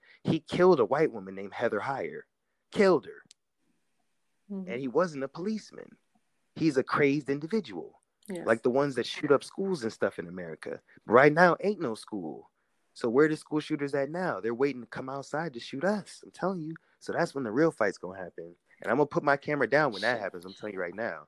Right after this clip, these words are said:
Speaker 2: Mm-hmm.
Speaker 1: But until then, yeah, I'm making dance videos and I'm Yak Films. And, uh, my team, you know, we're all kinda separated. Like, I have a teammate in Japan.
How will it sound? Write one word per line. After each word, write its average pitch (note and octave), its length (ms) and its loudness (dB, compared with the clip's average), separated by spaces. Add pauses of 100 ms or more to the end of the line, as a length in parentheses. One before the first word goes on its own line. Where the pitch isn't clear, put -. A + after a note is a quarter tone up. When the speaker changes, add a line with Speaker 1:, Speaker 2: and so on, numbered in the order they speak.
Speaker 2:
Mm-hmm. G3+ 340 -4 (2250)
Speaker 1:
But G2+ 120 -10
until C3 340 -2
then, C3+ 280 -4
yeah, A#2+ 180 -2
I'm F#2+ 80 -10
making G#2 260 -8
dance A#2 280 -6
videos F2 480 -6
and E2+ 100 -8
I'm E2+ 100 -6
Yak F2+ 220 0
Films. E2+ 560 -6 (1000)
And, G2 120 0
uh, G2 120 6
my F#2+ 140 6
team, D#3+ 420 2
you D3 100 2
know, G#2+ 280 4
we're B2 180 4
all D3 120 6
kinda A#2 200 -2
separated. F2 560 -2
Like, F2 160 -4
I A2+ 80 0
have B2+ 120 -4
a G#2+ 40 -8
teammate A#2 400 -4
in F#2+ 80 -18
Japan. B2 640 -8